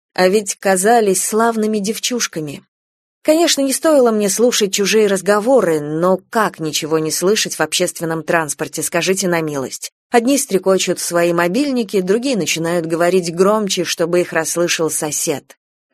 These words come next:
Наверное, я не влипла бы в эту историю, будь у меня книга поувлекательней. Увы, к моему величайшему сожалению, я купила книгу по той же причине, по которой купила журнал с ветрогенераторами на обложке.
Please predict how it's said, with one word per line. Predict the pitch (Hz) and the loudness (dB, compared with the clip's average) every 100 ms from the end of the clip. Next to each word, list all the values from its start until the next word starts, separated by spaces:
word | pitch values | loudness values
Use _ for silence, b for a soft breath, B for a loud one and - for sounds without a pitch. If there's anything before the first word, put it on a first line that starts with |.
| b b b b b b b b | b b b b b b b b
Наверное, | 214 254 269 370 339 302 269 | 2 4 6 4 2 0 2
я | 233 277 | 2 2
не | 247 | 2
влипла | 254 349 - 185 | 2 2 2 0
бы | 165 175 | 2 2
в | |
эту | 190 190 190 190 | 2 2 2 2
историю, | 190 - 302 277 180 160 147 | 0 -2 0 2 2 2 0
будь | 151 226 262 | 0 -4 -2
у | 220 | -2
меня | 190 190 196 | 0 0 -2
книга | 190 180 208 202 185 156 | -2 -2 0 0 0 -2
поувлекательней. | - 196 190 196 196 254 240 147 139 127 - - _ _ _ _ - | -2 0 0 -2 -2 -4 -4 -8 -10 -12 -18 -20 _ _ _ _ 2
Увы, | 208 208 277 | 2 4 2
к | - | 0
моему | 247 220 220 254 | -4 -2 0 0
величайшему | 214 185 - 202 185 - 170 | 0 0 0 0 0 -2 -2
сожалению, | 160 160 151 170 277 269 233 214 190 B B B B | -2 -4 -2 0 0 0 -2 -2 -4 B B B B
я | 226 247 | 4 4
купила | 240 247 233 196 | 2 2 2 2
книгу | 208 247 220 | 0 0 2
по | 196 196 | 0 0
той | 190 233 220 | 0 4 4
же | 185 | 2
причине, | 185 196 190 277 262 190 | -2 -2 0 0 0 -2
по | 190 | -2
которой | 185 202 208 180 | -2 2 2 2
купила | 180 185 214 202 | 0 2 2 4
журнал | 156 175 175 180 208 196 | 2 2 2 2 0 0
с | - - | -2 -2
ветрогенераторами | 185 190 190 165 160 175 170 180 170 165 160 160 | 0 0 0 -4 -2 -2 0 0 0 -2 -4 -2
на | 160 160 | -2 -2
обложке. | 156 156 139 - - 135 | -2 -2 -2 -4 -6 -10